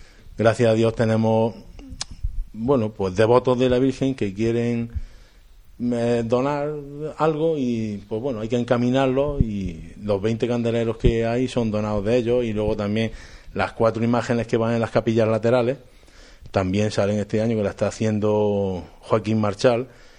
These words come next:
y bueno, esas también han sido donadas. Son la entrega del Rosario por la Virgen a, a Santo Domingo, la, la Asunción, Madre de Dios,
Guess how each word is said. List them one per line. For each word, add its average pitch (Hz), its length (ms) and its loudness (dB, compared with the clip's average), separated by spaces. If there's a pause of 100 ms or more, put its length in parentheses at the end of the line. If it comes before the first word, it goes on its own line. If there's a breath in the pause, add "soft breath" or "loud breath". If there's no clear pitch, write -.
(460 loud breath)
y 120 160 0
bueno, 92 340 -2
esas 104 220 -4
también 104 260 0
han 104 100 0
sido 95 240 -2
donadas. 87 420 -2 (180)
Son 101 380 -4
la 95 260 -10
entrega 101 360 -2
del 101 140 -2
Rosario 104 840 0 (380)
por 110 200 0
la 104 100 0
Virgen 113 360 0
a, 107 360 0
a 101 60 -4
Santo 110 260 -2
Domingo, 151 500 0 (460 loud breath)
la, 101 680 0
la 98 140 -2
Asunción, 139 720 0 (560 loud breath)
Madre 110 340 2
de 117 120 2
Dios, 151 380 0